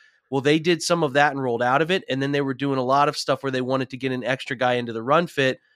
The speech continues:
from depth and rolling him down because the, you know, the gun stuff doesn't necessarily hit as quick, and you can, you can do some more reading as you're approaching the line of scrimmage. So,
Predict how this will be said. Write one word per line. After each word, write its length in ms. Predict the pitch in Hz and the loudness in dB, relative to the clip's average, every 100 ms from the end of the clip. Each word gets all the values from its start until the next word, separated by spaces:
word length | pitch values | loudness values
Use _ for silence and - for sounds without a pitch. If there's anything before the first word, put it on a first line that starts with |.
| _ _ | _ _
from 220 | 135 127 | -10 -2
depth 340 | 151 165 - | 4 4 2
and 120 | 123 123 | -6 -2
rolling 280 | 131 127 | 2 2
him 100 | 120 | 0
down 320 | 113 139 139 117 | 0 2 2 0
because 300 | - 127 110 | -6 -6 -6
the, 120 | 131 | -8
you 120 | 139 | -6
know, 100 | 123 | -4
the 120 | 110 120 | -6 -8
gun 400 | 113 151 175 185 | 0 2 2 0
stuff 540 | - 143 131 123 - _ _ _ _ 127 | 0 4 4 2 -4 _ _ _ _ 2
doesn't 380 | 156 156 160 135 | 4 4 2 -2
necessarily 680 | 143 131 - 147 135 120 | -2 -4 -2 0 0 -2
hit 240 | 110 180 165 | -2 0 2
as 160 | 131 | 0
quick, 460 | - 131 117 117 - | -2 -2 -2 -2 -8
and 200 | 120 123 | -8 -4
you 100 | 131 | -4
can, 240 | - 131 139 | -4 -6 -6
you 100 | 170 | -6
can 200 | 180 151 | -6 -4
do 160 | 175 | -4
some 180 | - 156 | -4 -4
more 260 | 147 139 127 | -2 0 0
reading 400 | 127 151 143 127 | -2 -2 -2 -2
as 160 | 117 | -2
you're 120 | 120 | -4
approaching 440 | 117 - 139 131 127 | -6 -4 -4 -4 -6
the 80 | 117 | -4
line 220 | 117 110 | -4 -6
of 60 | |
scrimmage. 360 | - - 123 110 | -8 -6 -6 -6
So, 260 | - 151 | -2 -2